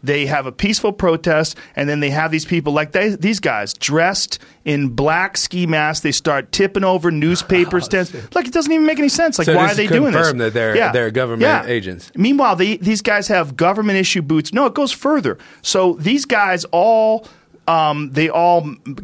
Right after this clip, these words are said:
Speaker 1: got together at the end, and they were cordoned off into a building, and then they were ultimately released. They were never charged.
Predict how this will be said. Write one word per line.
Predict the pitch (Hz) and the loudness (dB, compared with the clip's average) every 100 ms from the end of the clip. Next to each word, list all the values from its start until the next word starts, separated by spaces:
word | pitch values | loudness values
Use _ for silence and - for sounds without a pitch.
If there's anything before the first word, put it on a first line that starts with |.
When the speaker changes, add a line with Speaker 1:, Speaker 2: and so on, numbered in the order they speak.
| 120 | -2
Speaker 1:
got | 170 175 185 - | 2 2 0 -4
together | 180 131 170 165 143 | -6 0 0 2 0
at | 135 | -2
the | 147 151 | -2 -2
end, | 139 117 123 127 - | 0 0 -2 -2 -2
and | 151 143 | -2 0
they | 151 | 0
were | 143 135 | 2 0
cordoned | - 220 226 202 156 | 0 0 2 0 2
off | 156 156 147 | 2 0 -2
into | 151 - 147 | -4 0 0
a | |
building, | 110 160 220 185 117 131 | 0 0 0 0 -2 -2
and | 151 | 0
then | 160 | 0
they | |
were | 156 156 | 0 0
ultimately | 180 190 190 165 165 | 0 0 -2 -2 -2
released. | 151 156 170 214 123 | 0 0 0 -2 -2
They | 127 | -4
were | 110 | -2
never | 117 123 | -2 -2
charged. | - - 175 208 240 233 | -2 -2 0 0 -2 -6